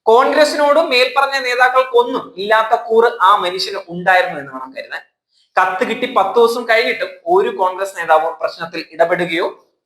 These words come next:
ഫോണിൽ പോലും ബന്ധപ്പെടുകയോ ചെയ്യാത്ത സാഹചര്യത്തിലാണ് അവർ കുറിപ്പ് പ്രസിദ്ധീകരണത്തിന് നൽകുന്നതെന്ന് മകൾ അറിയിച്ചു. ഒരു നേതാവും തിരിഞ്ഞു നോക്കിയില്ല. കത്ത് പുറത്തു വരുമെന്ന് അറിഞ്ഞിട്ട് പോലും അനങ്ങിയില്ല. "വന്നാലും ഞങ്ങൾക്കൊരു ചുക്കുമില്ല എന്നുള്ള ധാർഷ്ട്യം,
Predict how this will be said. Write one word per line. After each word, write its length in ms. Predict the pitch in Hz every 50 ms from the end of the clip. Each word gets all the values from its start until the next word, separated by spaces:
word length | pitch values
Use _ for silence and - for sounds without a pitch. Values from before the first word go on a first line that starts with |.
| _ -
ഫോണിൽ 460 | 202 202 202 220 247 254 262 - -
പോലും 280 | 190 185 185 180 - 131
ബന്ധപ്പെടുകയോ 600 | 143 143 - - - 165 156 151 143 151 160 156
ചെയ്യാത്ത 460 | - - 151 156 175 - - 180 175
സാഹചര്യത്തിലാണ് 760 | - 190 180 208 226 - 262 240 233 202 185 135 135 131 - _ _ _ _ _ -
അവർ 160 | 151 165 170
കുറിപ്പ് 540 | 165 - 165 160 170 185 135 160 143 - -
പ്രസിദ്ധീകരണത്തിന് 800 | 151 147 - - 156 160 156 151 151 147 147 143 - 151 147 143 143
നൽകുന്നതെന്ന് 580 | 143 156 175 202 214 196 156 135 123 - - - - - _ _ - - - 151
മകൾ 220 | 151 151 151 131
അറിയിച്ചു. 360 | 120 113 113 113 - - - - _ _ _ _ _ _ _ _ _ _ -
ഒരു 220 | 226 262 294 320
നേതാവും 640 | 311 269 233 226 220 226 220 214 208 208 208 -
തിരിഞ്ഞു 280 | - 180 165 180 175 147
നോക്കിയില്ല. 480 | 131 123 127 127 120 127 147 151 - _ _ _ _ _ _ _ _ - - 180
കത്ത് 220 | 185 190 220 254
പുറത്തു 300 | 240 202 214 214 214 233
വരുമെന്ന് 360 | 226 226 220 226 226 226 226
അറിഞ്ഞിട്ട് 380 | 214 226 226 220 262 277 277 285
പോലും 340 | 285 330 131 104 - - -
അനങ്ങിയില്ല. 560 | 143 143 151 151 147 135 - - - 160 - - _ _ _ _ _ _ _ _ _ -
"വന്നാലും 520 | 180 202 254 262 277 277 277 269 285 285
ഞങ്ങൾക്കൊരു 500 | 262 240 233 233 254 254 254 254 240 240
ചുക്കുമില്ല 800 | 247 240 - - - 233 - _ _ - 262 226 196 185 185 190
എന്നുള്ള 300 | 185 180 170 156 151 151
ധാർഷ്ട്യം, 480 | 147 135 120 113 - - - - 135